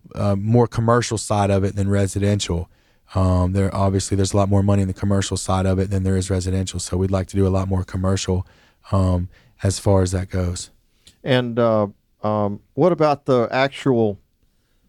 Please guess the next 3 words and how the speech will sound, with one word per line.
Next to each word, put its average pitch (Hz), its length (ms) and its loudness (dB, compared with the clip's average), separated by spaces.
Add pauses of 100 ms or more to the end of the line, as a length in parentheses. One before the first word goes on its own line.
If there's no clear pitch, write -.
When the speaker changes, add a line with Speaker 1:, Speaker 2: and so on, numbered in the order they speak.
(240)
Speaker 2:
non-weather-related 113 2000 0
restoration 107 840 0
business? 90 640 -2